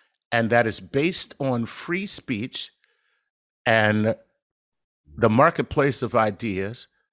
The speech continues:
and the free exchange of information, you can't tell somebody, you know, "Hey, man,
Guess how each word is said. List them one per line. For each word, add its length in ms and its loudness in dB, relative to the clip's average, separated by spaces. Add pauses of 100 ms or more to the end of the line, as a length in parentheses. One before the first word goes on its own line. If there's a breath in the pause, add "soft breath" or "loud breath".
(100)
and 140 -2
the 80 -4
free 380 -4
exchange 580 -2
of 120 -8
information, 920 -6 (440)
you 80 -10
can't 320 0
tell 300 4
somebody, 800 -2 (640 soft breath)
you 100 0
know, 280 -4
"Hey, 140 4
man, 340 2